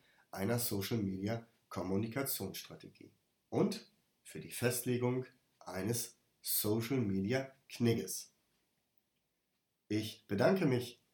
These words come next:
fürs Zuhören und hoffe, dass diese Podcast-Serie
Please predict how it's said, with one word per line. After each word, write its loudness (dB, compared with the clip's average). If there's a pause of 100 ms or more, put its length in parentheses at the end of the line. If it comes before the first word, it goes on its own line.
(180)
fürs -6
Zuhören 2 (320)
und -16
hoffe, 0
dass -10 (180)
diese -2
Podcast-Serie -4